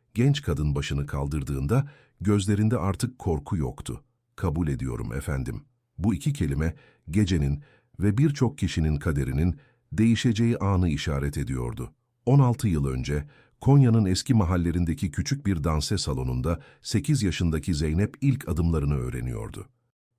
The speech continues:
Annesi Fatma Hanım, şehrin en ünlü dans eğitmeni olmasına rağmen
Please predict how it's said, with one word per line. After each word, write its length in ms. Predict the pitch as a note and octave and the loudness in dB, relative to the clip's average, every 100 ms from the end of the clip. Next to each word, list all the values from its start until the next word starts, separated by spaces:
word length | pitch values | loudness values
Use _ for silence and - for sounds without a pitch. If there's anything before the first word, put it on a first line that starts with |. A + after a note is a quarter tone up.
| - | -6
Annesi 400 | D2 C#2 - D2+ | -2 -2 -4 -6
Fatma 400 | - D2+ - D2 | -4 -4 -2 -2
Hanım, 240 | D2+ C#2+ - _ _ - | -2 -4 -8 _ _ -8
şehrin 460 | - D#2+ D#2+ D#2 | -2 -2 0 -2
en 120 | G#2+ A#2 | 2 2
ünlü 300 | F#2+ E2 D2 | 2 0 0
dans 280 | F#2+ G2 | 0 0
eğitmeni 380 | E2 D2 E2 E2 | -2 -2 -2 -2
olmasına 480 | D2+ D2+ C#2+ F2 D2+ | 0 -2 -2 -2 -4
rağmen 420 | C2 C2 E2 G#2 | -4 -4 -2 -2